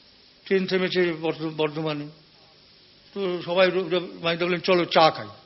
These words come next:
সবাই তো ঘিরে ধরেছে সত্যজিৎ রায়কে, রবি ঘোষকে। আমি তো, আমাকে তো তখন কেউ চেনে না, তো সব অটোগ্রাফ দিচ্ছে রবি রায় আর মানিকদার।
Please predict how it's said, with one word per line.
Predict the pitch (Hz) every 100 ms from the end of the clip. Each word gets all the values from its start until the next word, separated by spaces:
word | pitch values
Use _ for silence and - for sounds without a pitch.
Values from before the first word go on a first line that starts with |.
| - _ _ - - - 190
সবাই | - 214 233 226 190
তো | 214
ঘিরে | 170 233
ধরেছে | 226 226 208
সত্যজিৎ | 190 202 208 196
রায়কে, | 208 202
রবি | 185 185 202
ঘোষকে। | 190 190 - 165 - - - - - _
আমি | 214 226
তো, | 240
আমাকে | 226 247
তো | 247 240
তখন | 240 233
কেউ | 226
চেনে | - 226 143
না, | 113 - - - - _ _ _ _ _ _ _ _ _
তো | 196
সব | 208 214
অটোগ্রাফ | 214 220 214 202
দিচ্ছে | 190 - 196
রবি | 185
রায় | 185 180
আর | 170
মানিকদার। | 160 160 147